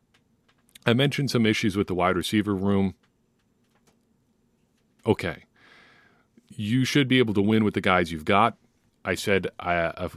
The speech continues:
a few weeks back that I, I think that I'm more or less okay with the talent level in the room. But if there is a problem with this wide receiver group,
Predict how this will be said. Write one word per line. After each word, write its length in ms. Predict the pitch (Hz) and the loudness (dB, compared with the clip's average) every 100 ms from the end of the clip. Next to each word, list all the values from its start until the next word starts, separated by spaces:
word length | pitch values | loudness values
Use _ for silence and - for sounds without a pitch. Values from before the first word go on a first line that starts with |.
| - | -10
a 80 | |
few 180 | 95 101 | -2 0
weeks 200 | 98 90 | 0 -2
back 280 | - 101 - | 0 0 0
that 120 | 95 | -4
I, 180 | 85 82 - | -4 -4 -8
I 100 | 85 | -8
think 300 | 110 95 - | -4 -4 -4
that 160 | 85 - _ _ | -8 -10 _ _
I'm 200 | 92 87 | -8 -6
more 280 | 87 92 98 | -2 2 4
or 60 | 98 | 4
less 280 | 98 90 98 | 2 0 -4
okay 280 | 87 104 | -2 0
with 160 | 101 98 | 2 0
the 60 | - | -4
talent 420 | - 101 101 98 | -4 -2 -2 -2
level 260 | 98 98 | -2 0
in 80 | 95 | -2
the 80 | 90 | -2
room. 260 | 85 104 113 | 0 0 2
But 140 | 107 | 0
if 80 | - | 2
there 160 | 113 | 0
is 300 | - 123 131 | 2 2 2
a 60 | 113 | 0
problem 500 | - 120 120 107 95 | -2 0 2 2 0
with 140 | 98 | -2
this 200 | 110 95 | -2 -4
wide 220 | 104 98 92 | -2 -2 -2
receiver 400 | - 110 92 87 | -4 -4 -4 -4
group, 360 | 104 110 85 | 2 4 2